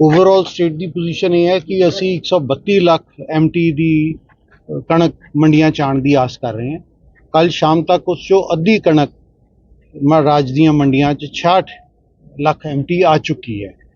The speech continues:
ਤੇ ਮੈਨੂੰ ਇਹ ਦੱਸਦੇ ਹੋਏ ਖੁਸ਼ੀ ਹੁੰਦੀ ਹੈ ਕਿ ਉਸ 'ਚੋਂ ਇਕਾਨਵੇਂ ਲੱਖ ਐਮ ਟੀ, ਅ, ਇਕਾਨਵੇਂ ਪ੍ਰਤੀਸ਼ਤ,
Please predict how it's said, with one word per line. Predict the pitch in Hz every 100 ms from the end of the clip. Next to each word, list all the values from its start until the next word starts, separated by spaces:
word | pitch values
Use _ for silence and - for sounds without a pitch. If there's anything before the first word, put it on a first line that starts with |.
| - - - _
ਤੇ | 156 156 156 156 160 - 143
ਮੈਨੂੰ | 156 170
ਇਹ |
ਦੱਸਦੇ | 156 156 131 165
ਹੋਏ | 170 170
ਖੁਸ਼ੀ | - 135 170
ਹੁੰਦੀ | 165 160 196
ਹੈ | 226
ਕਿ | 196
ਉਸ | 185
'ਚੋਂ | - 202
ਇਕਾਨਵੇਂ | - 170 180 208 208
ਲੱਖ | 180 160 - - 156
ਐਮ | 156
ਟੀ, | 147 160
ਅ, | - 180 160
ਇਕਾਨਵੇਂ | 156 180 214 220
ਪ੍ਰਤੀਸ਼ਤ, | 190 175 135 147 143